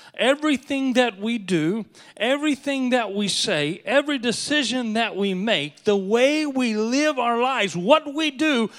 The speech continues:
on a day-to-day basis, on a week-to-week basis, all of it reflects on Jesus Christ. We don't just serve ourselves as if we were our own masters. We don't just make up our mind how we're gonna live as if we were the controller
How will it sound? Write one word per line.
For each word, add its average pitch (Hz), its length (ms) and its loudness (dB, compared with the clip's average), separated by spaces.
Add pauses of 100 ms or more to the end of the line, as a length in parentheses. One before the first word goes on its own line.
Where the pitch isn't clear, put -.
(140)
on 233 200 4
a 226 80 2
day-to-day 269 640 0
basis, 196 480 -2
on 208 100 0
a 214 80 4
week-to-week 269 920 0
basis, 190 440 0 (120)
all 339 400 6
of 170 140 0
it 208 160 -2 (840)
reflects 185 540 -6
on 190 100 -10
Jesus 190 380 -12
Christ. 202 520 -14 (1700)
We - 140 2
don't 330 180 0
just 294 200 0
serve 330 320 2
ourselves 220 580 2
as 190 140 -2
if 214 160 0
we 262 180 4
were 269 140 6
our 220 200 4
own 233 200 2
masters. 233 560 -2
We 302 120 4
don't 311 180 2
just 254 180 -2 (200)
make 240 320 2
up 277 160 0
our 262 140 4
mind 262 380 2
how 233 220 4
we're 269 260 4
gonna 247 220 2
live 254 260 2
as 214 160 4
if 233 120 4
we 240 320 4
were 269 220 4
the 220 100 4
controller 233 760 6